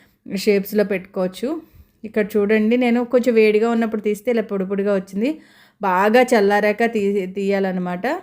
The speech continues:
తీసి బాగా ఆరనిచ్చి అప్పుడు బాక్స్‌లో పెట్టాలి. ఎందుకంటే బిస్కెట్ కరకరలాడుతూ ఉంటుంది, బాగా ఆరాలి.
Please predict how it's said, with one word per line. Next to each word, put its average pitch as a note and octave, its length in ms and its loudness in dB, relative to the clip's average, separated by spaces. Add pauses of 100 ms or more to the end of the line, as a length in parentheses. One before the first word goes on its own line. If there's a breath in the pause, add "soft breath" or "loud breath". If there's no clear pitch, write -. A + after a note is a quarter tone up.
(800)
తీసి C4+ 520 0
బాగా A#3+ 520 4
ఆరనిచ్చి A3+ 840 2
అప్పుడు A#3+ 440 -4
బాక్స్‌లో A3+ 520 2
పెట్టాలి. G3+ 520 -4
ఎందుకంటే G3+ 540 -2
బిస్కెట్ G#3 480 -2
కరకరలాడుతూ G3+ 880 0
ఉంటుంది, F#3+ 320 -2
బాగా F3+ 420 -2
ఆరాలి. F#3+ 680 0